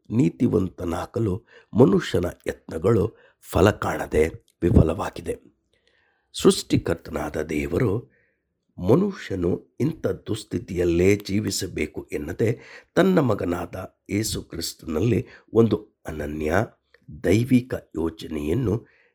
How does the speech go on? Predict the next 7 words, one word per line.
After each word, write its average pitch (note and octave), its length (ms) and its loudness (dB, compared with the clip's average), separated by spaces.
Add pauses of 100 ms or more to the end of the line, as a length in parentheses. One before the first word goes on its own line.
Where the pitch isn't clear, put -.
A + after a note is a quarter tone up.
(160)
ಜಗದುತ್ಪತ್ತಿಗೆ - 1080 -4
ಮೊದಲೇ F#2+ 520 2 (360)
ನಿಷ್ಕರ್ಷಿಸಿ - 1000 -4 (420)
ಕ್ಲುಪ್ತ - 340 0
ಕಾಲದಲ್ಲಿ - 800 -4 (340)
ಯೇಸು E3 340 2
ಕ್ರಿಸ್ತನಲ್ಲಿ F2 720 -4